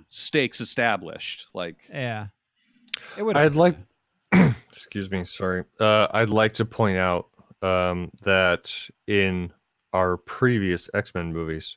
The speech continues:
Speaker 3: featuring Jean Grey and in the comics, um, Jean Grey at an early age was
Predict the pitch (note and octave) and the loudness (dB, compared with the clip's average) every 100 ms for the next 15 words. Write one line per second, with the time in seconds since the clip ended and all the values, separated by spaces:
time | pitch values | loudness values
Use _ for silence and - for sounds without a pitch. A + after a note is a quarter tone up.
0 | _ - F2+ - D#2+ D#2 - D#2+ D2+ D2+ | _ -12 -10 -8 -12 -12 -10 -10 -8 -8
1 | C#2+ - _ _ _ _ - A#2 C3 C3+ | -8 -14 _ _ _ _ -4 0 2 4
2 | A#2 G2 - G2 F2 C#2+ - - - _ | 4 2 0 0 0 -4 -12 -12 -12 _
3 | _ _ _ _ _ _ - E2+ D#2+ D#2 | _ _ _ _ _ _ -4 -2 0 -4
4 | D2+ - _ _ _ _ - A2 G#2+ G#2 | -8 -14 _ _ _ _ -18 -8 -4 -2
5 | F#2+ G2 F2 F2+ E2+ - C3 C3 G2+ F2 | 2 2 2 -2 -4 2 4 4 4 2
6 | E2 D#2 - _ _ _ _ _ - A2+ | 0 -4 -12 _ _ _ _ _ -16 -16
7 | - _ - A2 F2+ | -16 _ -6 -4 -4